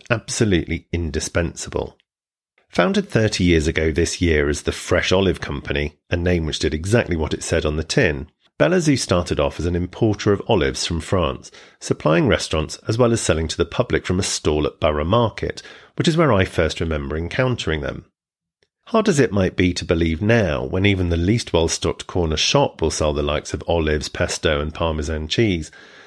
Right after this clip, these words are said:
these weren't always as easy to find as they are now, so Belle Azou, as it subsequently became, were real trailblazers in that respect. Over the course of those thirty years, the product range has grown enormously,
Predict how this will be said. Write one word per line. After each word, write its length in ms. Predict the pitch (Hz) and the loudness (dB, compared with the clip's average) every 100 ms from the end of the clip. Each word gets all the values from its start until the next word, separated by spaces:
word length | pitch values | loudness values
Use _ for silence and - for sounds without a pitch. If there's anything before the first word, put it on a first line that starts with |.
| - | -4
these 160 | 147 196 | 0 2
weren't 180 | 185 151 | 2 4
always 340 | 123 90 80 | 4 4 2
as 200 | 85 78 | -2 -2
easy 360 | 98 92 82 90 | -2 -2 -2 -8
to 120 | 87 | -6
find 420 | - 117 101 80 | -2 0 2 0
as 120 | 82 | 0
they 160 | 90 87 | 0 0
are 180 | 76 76 | 0 0
now, 460 | 120 131 78 65 - - _ | 2 2 0 -6 -12 -20 _
so 160 | - 113 | -2 2
Belle 200 | 139 156 | 2 2
Azou, 280 | 104 90 | 2 2
as 140 | 85 82 | 2 0
it 100 | - | -2
subsequently 600 | 98 85 - - 87 85 | -2 -2 -6 -6 -4 -2
became, 560 | 92 - - 170 87 85 | -4 -4 -2 0 0 0
were 80 | |
real 280 | 95 85 76 | 2 2 0
trailblazers 880 | 76 - 135 117 82 76 71 76 73 | -2 0 2 4 2 0 0 -2 -6
in 120 | 82 | -4
that 200 | 98 - | -4 -4
respect. 680 | 80 - - - - - - _ _ _ _ _ _ _ _ _ _ _ - | -8 -6 -6 -6 -10 -20 -20 _ _ _ _ _ _ _ _ _ _ _ 0
Over 180 | 175 185 | 2 2
the 80 | 151 | 0
course 320 | - 92 - | 0 0 0
of 80 | - | 0
those 240 | 85 85 | 0 0
thirty 380 | 92 85 - 87 | -2 -2 -2 -4
years, 440 | 80 71 73 - _ - | -2 -2 -2 -8 _ -14
the 60 | - | -6
product 400 | - 156 147 98 | -2 0 -2 -2
range 260 | 87 78 - | -4 -4 -6
has 140 | 101 | -6
grown 320 | - 78 76 | -4 -4 -2
enormously, 760 | 82 120 127 92 - 67 - | -2 0 2 0 -4 -6 -8